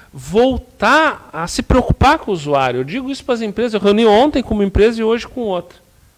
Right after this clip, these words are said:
Tá? Reuni com as duas diretorias e coloquei isso. O usuário merece um atendimento melhor. A gente sabe que tem dificuldades.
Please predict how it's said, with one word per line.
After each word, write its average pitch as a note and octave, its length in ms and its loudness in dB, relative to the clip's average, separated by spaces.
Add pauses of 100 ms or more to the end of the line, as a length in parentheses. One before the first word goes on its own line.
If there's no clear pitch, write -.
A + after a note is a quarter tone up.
(420)
Tá? A#2+ 120 -14
Reuni B2+ 320 -10
com E3 160 -12
as D3 100 -8
duas G3 260 -4
diretorias G3+ 560 -4 (380)
e F#3 80 -8
coloquei C#4 520 -4
isso. C4+ 580 -4
O D#3 80 -6
usuário G#3+ 640 0
merece G3+ 720 0
um D4 60 -10
atendimento A3 680 -8
melhor. G3+ 360 2
A F#3+ 40 0
gente F3+ 180 -6
sabe A#3 340 0
que - 60 -14
tem G3 160 -4
dificuldades. D3 880 -2